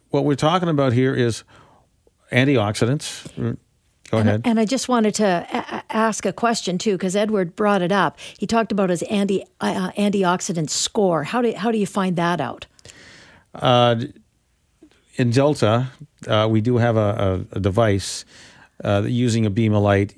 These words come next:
Speaker 1: you can find out your antioxidant score. But I will tell you, uh, in my clinical experience, eighty to ninety percent of my clients who walk in the door fail to pass the test. So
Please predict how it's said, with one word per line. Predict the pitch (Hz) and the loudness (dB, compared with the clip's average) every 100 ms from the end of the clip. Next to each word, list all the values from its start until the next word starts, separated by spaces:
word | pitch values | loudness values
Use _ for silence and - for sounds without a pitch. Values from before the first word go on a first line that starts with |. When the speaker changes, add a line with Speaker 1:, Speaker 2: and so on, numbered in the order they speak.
| _ - | _ -6
Speaker 1:
you | 110 | -4
can | 104 | -4
find | - 110 104 | -2 0 0
out | 104 | 0
your | 101 | -4
antioxidant | 107 104 98 95 95 - 92 92 | -2 -2 0 -2 -4 -6 -10 -10
score. | - 87 82 - - - - - | -8 -8 -8 -12 -18 -20 -14 -2
But | 117 | 2
I | 113 | 2
will | 120 131 | 4 2
tell | 117 123 123 | 2 2 4
you, | 110 113 | 2 0
uh, | 113 | 0
in | 113 | 2
my | 113 | 0
clinical | 107 123 110 104 | 0 0 0 0
experience, | 98 - 120 110 98 92 - - | -2 -4 0 2 2 0 -4 -2
eighty | 127 131 127 | 0 2 0
to | 110 | 0
ninety | 107 104 117 120 120 | 0 2 2 2 0
percent | 110 107 113 104 | -2 -2 0 0
of | 98 | -2
my | 98 90 | -2 -4
clients | - 98 95 95 | -4 -2 -2 -4
who | |
walk | 101 95 95 | -2 -2 -2
in | 95 | -6
the | 90 | -2
door | 95 87 90 - _ _ _ | -2 -2 -4 -10 _ _ _
fail | - - 117 101 85 - _ _ _ _ _ _ | -4 -2 0 0 -2 -10 _ _ _ _ _ _
to | 107 | -6
pass | - 101 87 | 0 0 0
the | - | -4
test. | 90 92 85 - - - - - - | -2 -2 -4 -14 -20 -20 -20 -20 -12
So | - 120 117 110 - | 0 2 2 0 -6